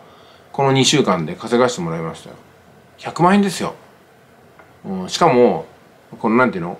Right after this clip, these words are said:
大きな陰線とか陽線がバーンと伸びてね、宝くじみたいに当たったわけじゃなくって、これ完全にファンダメンタルも一部入れましたけども、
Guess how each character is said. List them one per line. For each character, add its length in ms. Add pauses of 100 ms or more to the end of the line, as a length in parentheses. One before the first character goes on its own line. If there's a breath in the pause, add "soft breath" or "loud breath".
大 160
き 100
な 80
陰 260
線 200
と 80
か 80
陽 180
線 160
が 120
バ 460
ー 20
ン 60
と 60
伸 120
び 100
て 100
ね、 80
宝 300
く 80
じ 80
み 100
た 120
い 60
に 60
当 140
た 80
っ 60
た 100
わ 40
け 60
じ 80
ゃ 40
な 100
く 60
っ 20
て、 500 (480 loud breath)
こ 100
れ 60
完 320
全 200
に 340 (600)
フ 40
ァ 40
ン 60
ダ 80
メ 80
ン 80
タ 80
ル 40
も 80
一 140
部 160
入 60
れ 100
ま 140
し 60
た 100
け 80
ど 80
も、 400